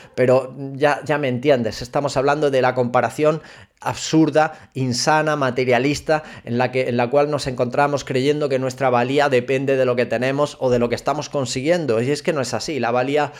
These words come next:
de cada uno a nivel espiritual depende pri-, de tus principios, de tus valores humanos sobre todo. Más importante que nada material. Así que eso nunca lo pierdas, porque esa es tu verdadera valía. ¿Cuál es tu verdadera valía?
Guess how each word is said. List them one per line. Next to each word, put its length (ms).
de 160
cada 260
uno 220
a 60
nivel 240
espiritual 600
depende 520
pri-, 420
de 480
tus 160
principios, 560
de 100
tus 180
valores 460
humanos 320
sobre 280
todo. 340
Más 220
importante 680
que 160
nada 260
material. 560
Así 240
que 260
eso 240
nunca 260
lo 160
pierdas, 440
porque 260
esa 140
es 80
tu 100
verdadera 460
valía. 340
¿Cuál 180
es 140
tu 80
verdadera 400
valía? 360